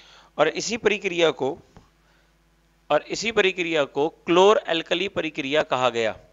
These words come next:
और इसी प्रक्रिया को क्लोर एल्कली प्रक्रिया कहा गया। ठीक है, इंग्लिश वाले लिखो, इंग्लिश वाले लिखो, सोडियम हाइड्रोक्साइड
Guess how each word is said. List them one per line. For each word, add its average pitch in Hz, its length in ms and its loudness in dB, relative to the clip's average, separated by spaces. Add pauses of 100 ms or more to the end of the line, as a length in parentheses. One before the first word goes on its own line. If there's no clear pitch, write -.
(680)
और 117 140 -6
इसी 156 160 -6
प्रक्रिया 143 500 -4
को 160 220 -2 (500)
क्लोर 175 380 2
एल्कली 151 420 -6
प्रक्रिया 139 520 -6
कहा 117 260 -8
गया। 107 260 -14 (1700)
ठीक 139 140 -8
है, 156 140 -10 (1800)
इंग्लिश 156 240 -2
वाले 135 180 2
लिखो, 101 240 -10 (2000)
इंग्लिश 151 200 0
वाले 156 160 0
लिखो, 127 280 -8 (2500)
सोडियम 190 480 2
हाइड्रोक्साइड 175 760 0